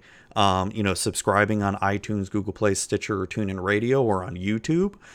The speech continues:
Uh, be sure to check out Tin Street Hooligans as well. We're on every Tuesday night at, uh, we start eight thirty P M Eastern, uh, every Tuesday night.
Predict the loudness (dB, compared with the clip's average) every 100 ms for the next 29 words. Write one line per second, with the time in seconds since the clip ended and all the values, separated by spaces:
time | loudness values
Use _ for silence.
0 | -20 0 4 6 4 0 0 0 2 2
1 | 2 0 2 2 2 -4 -4 -4 -2 -4
2 | -2 0 2 2 0 0 -2 0 2 2
3 | 2 -2 0 -2 -2 -2 -2 -2 -2 -4
4 | -2 0 0 0 -2 -4 -6 -6 -8 -20
5 | -20 _ _ _ _ -6 -4 -2 -2 2
6 | 2 4 0 0 2 2 2 -2 -2 -2
7 | -2 -4 -4 -2 -2 -4 -10 -20 -12 -2
8 | 0 0 0 0 0 -2 0 0 2 0
9 | -2 -8